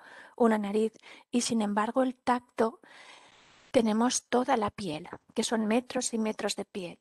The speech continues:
Sin embargo, pues nos acercamos al niño, le sonreímos, le cantamos, vamos a un lado de la cuna, al otro lado de la cuna, le decimos, "Mira, esto es leche, mira, esto es agua, esto es dulce, esto es salado".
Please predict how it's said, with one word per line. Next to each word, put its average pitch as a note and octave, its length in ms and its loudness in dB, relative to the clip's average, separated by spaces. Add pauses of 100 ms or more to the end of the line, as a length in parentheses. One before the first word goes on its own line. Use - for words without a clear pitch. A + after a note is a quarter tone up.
Sin G#3 260 -6
embargo, G3 680 -2
pues A3+ 180 0
nos G#3 160 -4
acercamos G#3 560 -2
al F3+ 120 -10
niño, C4+ 280 2
le B3+ 140 2
sonreímos, A#3+ 720 0
le A3+ 100 -2
cantamos, A3+ 680 0
vamos G3+ 300 0
a G3 40 -6
un F3+ 160 -6
lado F3 200 0
de F#3+ 100 -4
la F3+ 120 -4
cuna, B3 300 2
al G#3+ 80 2
otro G#3+ 180 -4
lado G#3 180 0
de G3+ 100 -2
la F#3 140 -4
cuna, A#3+ 380 0
le A3+ 100 -2
decimos, G3+ 440 -4
"Mira, C4+ 200 0
esto C#4 200 -6
es D4 120 -6
leche, C4+ 300 -4
mira, A#3 260 -4
esto B3 200 -4
es - 160 -2
agua, B3+ 240 0
esto - 200 -6
es - 80 -8
dulce, C#4 280 -6
esto - 160 -8
es A#3 80 -4
salado". B3 360 0